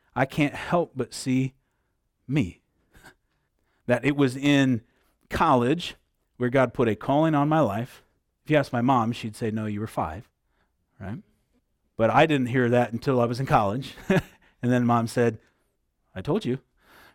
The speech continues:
right? She didn't say it quite like that. It was very kind. Um, but it was in college that I, that God put a, a, a calling on my life, that I, that I heard the calling to ministry, okay?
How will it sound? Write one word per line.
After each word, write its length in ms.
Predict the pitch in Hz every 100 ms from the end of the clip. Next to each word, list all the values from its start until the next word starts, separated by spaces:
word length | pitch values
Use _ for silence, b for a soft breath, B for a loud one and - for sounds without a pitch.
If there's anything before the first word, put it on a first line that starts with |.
| -
right? 200 | 117 -
She 100 | 143
didn't 140 | 120
say 120 | 107 92
it 60 |
quite 180 | 104 76
like 160 | 76 -
that. 160 | 71 113
It 40 |
was 100 | 107
very 220 | 104 104
kind. 280 | - 82 65 _ B B B B -
Um, 440 | 117 110 98 98 - _ _ _ _ _ _ -
but 100 | 151
it 80 |
was 120 | 143 131
in 80 |
college 400 | 127 135 151 165
that 140 | 143 135
I, 80 | 131
that 240 | 131 117
God 220 | 123 127
put 120 | 127 120
a, 60 | 110 123
a, 220 | 113 -
a 40 | 117
calling 300 | - 135 156
on 60 |
my 80 | 165
life, 240 | 120 117 120
that 100 | 107
I, 120 | 120 -
that 200 | 120 107
I 40 |
heard 200 | 107 123
the 80 | 113
calling 340 | - 131 143 139
to 100 | 165
ministry, 480 | 120 107 - 131 - _ _ _ _ _ _ _ _
okay? 240 | 110 107